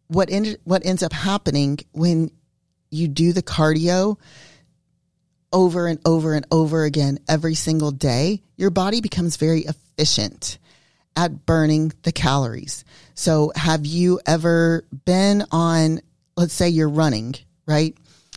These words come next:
And you're keeping track of your heart rate and where you would only have to run,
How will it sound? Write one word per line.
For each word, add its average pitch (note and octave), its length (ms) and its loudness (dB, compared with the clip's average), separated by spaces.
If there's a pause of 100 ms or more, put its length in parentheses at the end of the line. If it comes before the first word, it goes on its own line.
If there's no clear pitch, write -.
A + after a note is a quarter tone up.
(120)
And E3 340 0
you're D#3 180 0
keeping F3 300 -2
track E3 240 0
of E3 100 -2
your E3 100 2
heart D#3 240 0
rate D3 380 0 (320)
and D#3 420 2 (120)
where D#3 640 4 (220)
you E3+ 220 2
would F3 140 2
only F3 260 0
have F3 300 -2
to E3 100 0
run, D#3 600 0